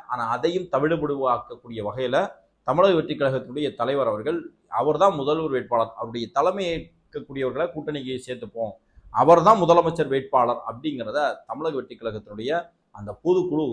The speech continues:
தெளிவுபடுத்தியிருக்கிறது. இதை பார்த்த உடனே இந்த அதிமுக கும்பல் என்ன நினைச்சுன்னு சொன்னா, ஆஹ், அவங்களுக்கு வந்து எப்பவுமே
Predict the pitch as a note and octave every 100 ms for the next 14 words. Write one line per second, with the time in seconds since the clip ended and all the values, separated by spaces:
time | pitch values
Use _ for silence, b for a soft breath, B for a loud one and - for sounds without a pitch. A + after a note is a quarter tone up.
0 | - C3 C#3+ A2 G2+ F#2+ F#2+ - _ _
1 | _ _ B2+ D3+ D#3 - E3 G#3+ G#3+ E3+
2 | C3 A2+ A#2 A#2+ A2 B2 C#3 F#3+ A#3 A3
3 | G3 E3 D#3+ D3+ C3+ D#3+ D3 A#2+ A2 A2
4 | A#2 D#3+ D#3 - _ _ _ _ G#2 G#2
5 | G2+ G2 G#2+ C#3+ F#3+ G3+ G3 F#3+ G3 F3
6 | E3+ G3+ F#3 F3